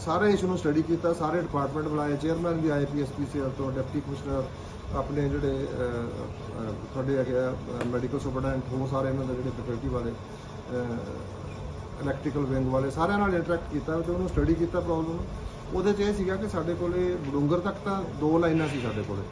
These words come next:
but ਉਸ ਤੋਂ ਅੱਗੇ ਅੰਡਰਗਰਾਉਂਡ ਇੱਕ ਲਾਈਨ ਆਉਂਦੀ ਸੀ, ਜਿਹੜਾ ਸਾਡਾ ਗ੍ਰਿਡ ਆ, ਜਿਹੜਾ ਰਜਿੰਦਰਾ ਹਸਪਤਾਲ ਦਾ ਗ੍ਰਿਡ ਆ, ਉਹ ਲਾਈਨਾਂ ਮੈਂ ਕਿਹਾ ਸੀ ਡਬਲ ਕਰਾਂਗੇ, ਅੱਜ ਡਬਲ ਹੋ ਗਈ ਹੈ ਜੀ, ਸ਼ੁਰੂਆਤ ਕਰ ਦਿੱਤੀ ਹੈ ਉਹਦੀ,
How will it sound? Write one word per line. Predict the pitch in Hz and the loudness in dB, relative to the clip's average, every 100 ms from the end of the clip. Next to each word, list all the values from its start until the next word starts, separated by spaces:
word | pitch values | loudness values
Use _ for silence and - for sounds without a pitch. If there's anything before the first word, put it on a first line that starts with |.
| - - - - | -10 -10 -8 -4
but | 156 - | -4 0
ਉਸ | 185 | 0
ਤੋਂ | 185 202 | 2 2
ਅੱਗੇ | 185 202 | 2 2
ਅੰਡਰਗਰਾਉਂਡ | 175 190 180 190 185 | 2 2 2 2 2
ਇੱਕ | 185 | 2
ਲਾਈਨ | 180 160 135 | 2 2 0
ਆਉਂਦੀ | 107 107 | -2 -2
ਸੀ, | 139 | 0
ਜਿਹੜਾ | 147 | 0
ਸਾਡਾ | 139 123 123 | 0 0 2
ਗ੍ਰਿਡ | 123 117 104 | 0 0 0
ਆ, | 113 | 0
ਜਿਹੜਾ | 123 | 0
ਰਜਿੰਦਰਾ | 123 120 127 131 | -2 0 0 0
ਹਸਪਤਾਲ | 104 104 | -2 -2
ਦਾ | 101 | -2
ਗ੍ਰਿਡ | 95 92 92 | -4 -4 -6
ਆ, | 107 98 - - - - 180 | -6 -8 -8 -10 -10 -4 2
ਉਹ | 196 | 2
ਲਾਈਨਾਂ | 190 190 190 | 4 2 2
ਮੈਂ | 185 | 2
ਕਿਹਾ | 180 180 | 0 0
ਸੀ | 190 | 2
ਡਬਲ | 147 147 | 2 2
ਕਰਾਂਗੇ, | 156 156 170 180 | 2 0 0 2
ਅੱਜ | 165 | 2
ਡਬਲ | 151 135 143 | 4 4 4
ਹੋ | 139 113 | 2 2
ਗਈ | 135 | 2
ਹੈ | 160 | 0
ਜੀ, | 170 202 - | 0 -4 -2
ਸ਼ੁਰੂਆਤ | 131 127 127 | 0 2 2
ਕਰ | 127 | 0
ਦਿੱਤੀ | 113 117 151 | -2 -2 0
ਹੈ | 160 | 0
ਉਹਦੀ, | 170 | 0